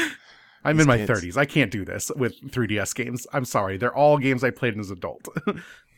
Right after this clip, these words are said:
Speaker 2: Yeah. Um, mine is Tekken or Soul, no, Soul Calibur is a better answer. Soul Calibur is the game that I liked as, as a, as when I was younger.
Speaker 1: Mm-hmm.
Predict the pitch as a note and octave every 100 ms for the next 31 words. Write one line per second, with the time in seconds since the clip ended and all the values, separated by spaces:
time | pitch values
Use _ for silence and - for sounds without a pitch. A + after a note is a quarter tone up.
0 | _ _ - F#2+ F2 F2 _ _ _ _
1 | - A#2+ A#2+ A#2 A2 _ - - _ _
2 | _ _ _ _ B2+ C3+ C4 B3+ F#3 -
3 | _ - D#3+ - C#4 E4 - _ _ -
4 | C#3+ C3 - E3 F3 C#3+ - G3 F#3 -
5 | A#2 G2+ G2 G2 F#2+ F2+ E2 - D#2+ -
6 | _ _ _ - - D#3+ - C3 A2+ G#2+
7 | G2+ F#2+ G#2 G#2 G#2+ A2+ G#2+ G2+ F#2+ F#2+
8 | F#2 F2+ G2 - G#2 F#2 - F#2 F#2+ F#2+
9 | F#2+ _ F#2+ G2 - - - G#2+ G#2+ G2+
10 | G#2 G#2+ D2+ D#2 B2+ - _ - - -
11 | - - A#2+ G#2